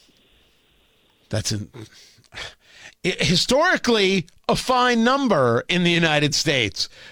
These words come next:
Compared to the last ten years, criminally insane. Talking to Lance Lambert, real estate editor at, at Fortune magazine. I wanna go back to the house price uh, conversation because we hear about the housing issues in the U S. Specifically,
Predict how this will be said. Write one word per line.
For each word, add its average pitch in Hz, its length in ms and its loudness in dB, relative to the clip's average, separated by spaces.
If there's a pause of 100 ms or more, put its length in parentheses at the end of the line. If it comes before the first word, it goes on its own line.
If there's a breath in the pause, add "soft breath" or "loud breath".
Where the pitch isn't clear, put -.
(100)
Compared 233 380 0
to 208 100 -2
the 233 80 2
last 208 380 0
ten 202 240 0
years, 196 640 2 (260 soft breath)
criminally 220 440 0
insane. 190 520 0
Talking 208 320 -2
to 180 80 0
Lance 180 360 0
Lambert, 175 680 -2 (240 loud breath)
real 233 180 0
estate 208 260 0
editor 185 360 2
at, 170 200 -2
at 165 160 -4
Fortune 190 640 -2
magazine. 220 520 -2
I 220 60 -4
wanna 381 160 -4
go 349 100 -8
back 220 220 -2
to 208 100 -6
the 175 100 -2
house 175 260 -2
price - 460 -6 (500 soft breath)
uh, 156 280 -2
conversation 165 880 0
because 170 320 -4
we 190 120 -6
hear 269 480 -2
about 156 460 0
the 143 80 -4
housing 139 420 0
issues 123 320 0
in 113 80 0
the 104 80 0
U 101 180 -6
S. 92 140 -10
Specifically, 139 760 -6